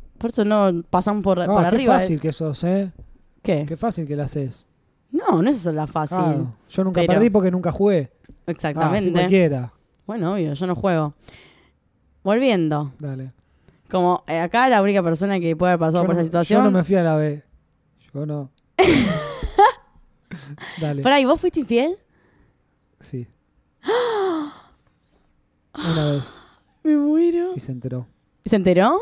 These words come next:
Speaker 2: Y se terminó
Speaker 1: Oh,
Speaker 2: todo.
Speaker 1: y sí.
Speaker 2: Y sí. Era, era muy niño.
Speaker 1: Ay,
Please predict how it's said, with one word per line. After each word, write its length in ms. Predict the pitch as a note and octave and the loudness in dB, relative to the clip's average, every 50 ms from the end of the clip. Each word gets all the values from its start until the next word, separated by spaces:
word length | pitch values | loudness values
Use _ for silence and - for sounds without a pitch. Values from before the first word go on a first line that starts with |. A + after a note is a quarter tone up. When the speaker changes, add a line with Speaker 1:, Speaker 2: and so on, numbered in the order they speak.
| A#4+ - | -4 -8
Speaker 2:
Y 40 | |
se 100 | - - | -10 -6
terminó 260 | - F#3+ F3+ E3+ E3 D3+ | -2 0 0 0 0 0
Speaker 1:
Oh, 120 | C#3 - | -2 -2
Speaker 2:
todo. 600 | - B2+ A2+ - F2 - - - - - - - _ _ | -4 -4 -6 -6 -8 -8 -10 -10 -12 -12 -14 -18 _ _
Speaker 1:
y 160 | - E3+ D#3+ D3 | -2 0 0 0
sí. 340 | - - - E3+ E3 D3+ D3 - _ _ - | -2 -2 -2 -2 -2 -2 -6 -12 _ _ -16
Speaker 2:
Y 80 | C#3+ | -16
sí. 280 | B2+ - - B2 A#2+ A#2 - _ _ _ _ _ _ - | -16 -14 -14 -14 -14 -14 -16 _ _ _ _ _ _ -8
Era, 260 | F3+ F3 E3+ C#3 A#2 - - | -6 -6 -6 -6 -8 -10 -10
era 140 | F3+ E3 D3+ | -8 -8 -6
muy 140 | C#3 C3 | -6 -8
niño. 360 | B2 B2 A#2+ A#2 A2+ A2 A2 - _ _ _ _ _ _ _ _ _ _ _ _ _ - | -8 -8 -8 -10 -10 -14 -16 -18 _ _ _ _ _ _ _ _ _ _ _ _ _ -6
Speaker 1:
Ay, 360 | E3+ D#3+ D#3 D3+ D3 D3 D3+ | -4 -4 -2 -2 -4 -4 -6